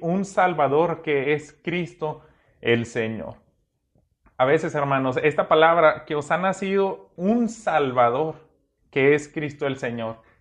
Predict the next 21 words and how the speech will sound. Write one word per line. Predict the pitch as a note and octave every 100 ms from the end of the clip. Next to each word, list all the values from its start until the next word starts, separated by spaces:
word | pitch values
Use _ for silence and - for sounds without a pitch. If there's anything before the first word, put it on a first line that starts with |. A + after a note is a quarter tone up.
| _
Ese | C#3 C#3
Salvador, | F#3 F#3 D#3 C3+ B2+ F#3 F3 E3
nosotros | D#3 C3 E3 E3 F3+ F3+ F3
entre | D#3 D3 C#3+ C#3+
más | D3 D#3 G3 G#3+
entendamos | G3+ E3+ D3+ D3 D3 D#3 F3+ G3 G3 - - -
el | D3 C#3+ -
propósito | D3 C#3 - F#3+ G#3 F#3+ D#3+ -
por | C#3+ C3+
el | C#3 C#3
cual | D#3+ F3+ G3
Él | G3
vino, | F3+ A3 F#3 F3 F#3
esa | D3+ C#3 F3+ F3 F3+ -
palabra | D3+ D3 D3+ F3 F3+
Salvador | E3+ D3 C3 B2+ F3+ E3+ D3+
va |
a | C#3+
cobrar | E3 E3 D#3+ D#3+
mayor | D#3+ D#3 D#3
sentido. | D3+ D#3 C#3+ D#3+ F#3+ -